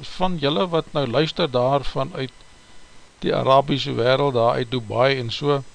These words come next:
het gesê, "Nee, maar die woord wat hulle daar so gebruik is merhaban, merhaban." Nou, nou moet ek,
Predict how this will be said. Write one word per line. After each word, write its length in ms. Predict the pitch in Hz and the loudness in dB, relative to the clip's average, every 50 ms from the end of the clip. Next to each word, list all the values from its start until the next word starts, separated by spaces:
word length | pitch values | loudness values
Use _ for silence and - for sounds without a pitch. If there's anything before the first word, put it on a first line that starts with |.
| - - - - - - - - - - - - - - - - - - - - - - - | -20 -20 -20 -20 -20 -20 -20 -20 -20 -20 -20 -20 -20 -20 -20 -20 -20 -20 -20 -18 -18 -16 -12
het 260 | - 143 147 139 - | -8 -8 -8 -6 -6
gesê, 380 | - 170 156 - - 180 175 180 | -4 -4 -2 -2 -2 -2 -2 -4
"Nee, 440 | 180 165 190 226 233 226 226 226 | -4 -6 -4 -2 -2 -2 -2 -2
maar 180 | 214 196 202 185 | -2 -2 -4 -4
die 160 | 180 190 190 | -2 -4 -4
woord 360 | 151 139 160 180 185 185 175 | -2 2 4 4 4 2 2
wat 160 | - 170 156 - | -2 -2 0 0
hulle 200 | 147 156 170 156 | 2 2 2 4
daar 320 | 147 131 135 147 160 151 | 4 4 4 4 2 0
so 280 | - 160 151 143 143 143 | 0 -2 -2 -2 -4 -6
gebruik 540 | - - 156 143 147 139 147 151 - - | -10 -10 -6 -2 0 2 2 2 2 2
is 460 | - 147 139 120 - - - - - - - | 2 2 2 2 0 -2 -4 -6 -8 -10 -12
merhaban, 920 | - 110 131 165 175 170 - - - 165 151 127 160 185 196 170 143 117 101 95 95 | -4 2 4 4 4 4 2 0 2 4 4 8 8 8 8 8 6 2 -2 -6 -8
merhaban." 760 | 95 110 139 175 175 - - - 165 147 147 170 170 147 127 | -4 0 2 2 2 2 0 -2 0 2 4 6 6 6 4
Nou, 220 | 131 131 147 226 - - - - - - - - - - - - - - - - - - - - - - | 4 0 0 -2 -4 -10 -14 -14 -14 -16 -16 -16 -14 -14 -16 -18 -20 -20 -20 -20 -20 -18 -18 -18 -6 -2
nou 140 | - 147 147 | 0 2 4
moet 220 | 151 220 247 - | 4 4 4 4
ek, 120 | 240 226 | 2 0